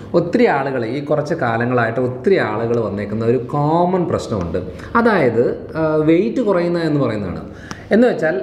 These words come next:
പൊതുവേ നമ്മളിപ്പം, ആ, ഒരു സോഷ്യൽ മീഡിയയിലോ അല്ലാന്നുണ്ടെങ്കിൽ YouTube-ലൊക്കെ എടുത്ത് നോക്കുമ്പം കോമൺ ആയിട്ട് വെയിറ്റ് കുറയ്ക്കാൻ എന്ത് ചെയ്യണം എന്നുള്ളതാണ് കോമൺ ആയിട്ട് പറയുന്നത്. ആ, ഡയറ്ററി റെസ്ട്രിക്ഷൻ, ഹോർമോണൽ വേരിയേഷൻസ്, അങ്ങനെ പല, പല കാര്യങ്ങളും അതിനകത്ത് ഇൻവോൾവ് ആണ്.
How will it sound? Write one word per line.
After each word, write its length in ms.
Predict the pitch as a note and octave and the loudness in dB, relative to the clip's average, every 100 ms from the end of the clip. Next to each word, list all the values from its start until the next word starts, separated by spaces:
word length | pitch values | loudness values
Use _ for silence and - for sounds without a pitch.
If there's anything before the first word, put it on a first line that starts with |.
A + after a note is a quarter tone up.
| - - - | -8 -12 -2
പൊതുവേ 300 | C3 A#2+ D#3+ | 0 4 2
നമ്മളിപ്പം, 640 | E3 D#3+ D#3+ D#3+ D#3+ D#3+ | 2 0 0 0 -2 -2
ആ, 200 | D3+ D3 | 0 0
ഒരു 260 | D3 C#3 D3 | 2 2 0
സോഷ്യൽ 340 | D3 C3+ D3 | 0 -2 -2
മീഡിയയിലോ 500 | C#3 C3 C3 C3 C3+ | -2 0 2 2 2
അല്ലാന്നുണ്ടെങ്കിൽ 460 | C3 B2+ B2 B2+ B2+ | 0 -2 -2 0 0
YouTube-ലൊക്കെ 420 | B2 C3 C3 C3 | 0 0 0 2
എടുത്ത് 340 | C3+ B2+ D#3 C3+ | 2 2 0 2
നോക്കുമ്പം 500 | B2 C3 D3+ G#2 G2+ - - - | 2 0 -2 -2 -4 -10 -16 -4
കോമൺ 220 | D3 D#3 D#3+ | 0 2 2
ആയിട്ട് 160 | D#3 | 0
വെയിറ്റ് 340 | D3 C3+ E3 - | 0 0 0 0
കുറയ്ക്കാൻ 460 | C3+ B2 B2+ A3+ | 0 0 0 0
എന്ത് 160 | F#3 F3 | 2 2
ചെയ്യണം 280 | E3 D#3+ D#3 | 2 0 -2
എന്നുള്ളതാണ് 440 | D3 C#3+ C3+ C#3 | 0 0 0 -2
കോമൺ 200 | C3+ A#2+ | -2 -2
ആയിട്ട് 160 | A#2+ A#2+ | -2 -2
പറയുന്നത്. 420 | F#2+ F#2+ F2+ E2 - - - A#2+ C3 | -2 -4 -4 -6 -10 -16 -14 -6 0
ആ, 100 | C3 C3 B2+ B2+ B2 B2+ B2+ | 2 2 0 0 0 0 2
ഡയറ്ററി 280 | B2 B2 | 2 2
റെസ്ട്രിക്ഷൻ, 600 | B2 A2+ A#2 - A2+ A2+ A#2 | 2 0 -2 -4 -2 0 2
ഹോർമോണൽ 440 | B2 A#2+ A#2 A2+ | 2 2 2 0
വേരിയേഷൻസ്, 520 | A2+ A2 A2+ A#2 A2 | 0 0 -2 -4 -4
അങ്ങനെ 220 | C3 D3 | -2 0
പല, 160 | F#3+ A3+ | 2 2
പല 260 | A3 A3 A3+ | 2 0 2
കാര്യങ്ങളും 380 | G#3+ G#3 G#3 | 2 0 0
അതിനകത്ത് 260 | G#3 G3 F#3+ | 0 0 0
ഇൻവോൾവ് 340 | E3 D3 C3+ | 0 2 0
ആണ്. 240 | G2 F#2 | 0 -4